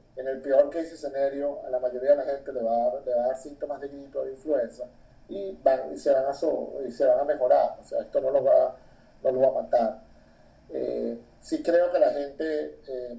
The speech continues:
susceptible, mayores de sesenta y cinco años, con, que estén inmunosuprimidos, que tengan problemas de cáncer, que tengan problemas respiratorios, que tengan enfisema, que tengan asma, que tengan problemas pulmonares, bueno, esas, esas personas tienen que cuidarse más y, y lo que deberían hacer ahorita es evitar,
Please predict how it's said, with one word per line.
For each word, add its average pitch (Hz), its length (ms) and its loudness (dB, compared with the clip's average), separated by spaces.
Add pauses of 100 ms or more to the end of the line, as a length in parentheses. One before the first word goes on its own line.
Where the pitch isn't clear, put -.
(120)
susceptible, 294 760 -6 (460)
mayores 131 320 -6
de 143 60 -18
sesenta 143 260 -10
y 117 40 -12
cinco 131 320 2
años, 135 320 -2
con, 117 180 0
que 127 140 -6
estén 127 200 -8
inmunosuprimidos, 135 880 -6
que 127 80 -14
tengan 120 220 -8
problemas 123 300 -14
de 127 120 -12
cáncer, 123 420 2
que 120 80 -18
tengan 120 200 -6
problemas 120 300 -6
respiratorios, 131 760 0
que - 80 -20
tengan 123 260 -16
enfisema, 135 600 -4
que 117 80 -20
tengan 123 320 -12
asma, 123 380 -4 (460)
que 127 80 -6
tengan 131 220 2
problemas 135 300 0
pulmonares, 143 580 4 (460)
bueno, - 140 4
esas, - 200 4 (100)
esas 156 200 4
personas 170 340 4
tienen 185 180 -6
que 196 120 0
cuidarse 143 360 2
más 147 260 -2 (580)
y, 254 680 -10
y 294 200 -10
lo 139 120 -2
que 139 100 2
deberían 135 320 4
hacer 151 200 2
ahorita 147 320 4
es 175 100 2
evitar, - 540 2